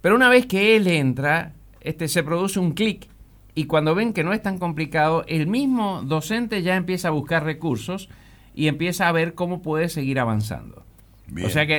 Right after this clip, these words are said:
Speaker 1: el, el, el, el proyecto nuestro abarca la primera etapa, el primer escalón, ese sacarse el miedo, y una vez que entró en este mundo, que a nosotros nos parece maravilloso, pero, pero ahí hay gente que todavía se resiste,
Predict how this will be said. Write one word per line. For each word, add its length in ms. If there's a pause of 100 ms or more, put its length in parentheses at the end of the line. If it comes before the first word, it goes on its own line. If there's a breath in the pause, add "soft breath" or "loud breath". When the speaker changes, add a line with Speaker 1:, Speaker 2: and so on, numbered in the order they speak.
Speaker 1:
el, 260
el, 340
el, 280
el 160
proyecto 560
nuestro 560 (320)
abarca 720
la 200
primera 360
etapa, 520
el 160
primer 340
escalón, 600
ese 280
sacarse 480
el 100
miedo, 500 (680 loud breath)
y 200
una 200
vez 200
que 440
entró 320
en 80
este 300
mundo, 1000
que 120
a 60
nosotros 400
nos 100
parece 320
maravilloso, 640
pero, 260
pero 180
ahí 260
hay 160
gente 300
que 100
todavía 320
se 140
resiste, 640